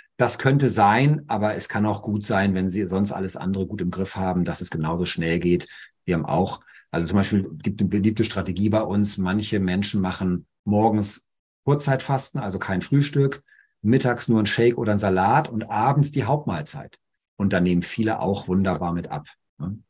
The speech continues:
Ist ein bisschen eine Typenfrage, einfach ausprobieren. Anonym fragt, wenn ich verstanden habe, handelt es sich beim Insumet-Konzept um eine ärztliche, um ein ärztliches Ernährungskonzept. Ist der Kurs im Herbst C M E zertifiziert und wird von der Landesärztekammer anerkannt?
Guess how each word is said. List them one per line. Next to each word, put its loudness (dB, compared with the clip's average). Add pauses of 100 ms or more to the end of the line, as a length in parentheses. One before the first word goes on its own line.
(280)
Ist -2
ein 6
bisschen 2
eine 0
Typenfrage, 0 (460)
einfach -4
ausprobieren. -8 (1200)
Anonym 6
fragt, 0
wenn 0
ich -2
verstanden -2
habe, -2
handelt 2
es -6
sich -6
beim -2
Insumet-Konzept 0
um 0
eine -2
ärztliche, -6
um -10
ein -12
ärztliches -2
Ernährungskonzept. 2 (600)
Ist -8
der -2
Kurs -2
im -4
Herbst -4
C -2
M 0
E 2
zertifiziert 0
und -4
wird -2
von -4
der -4
Landesärztekammer -4
anerkannt? 0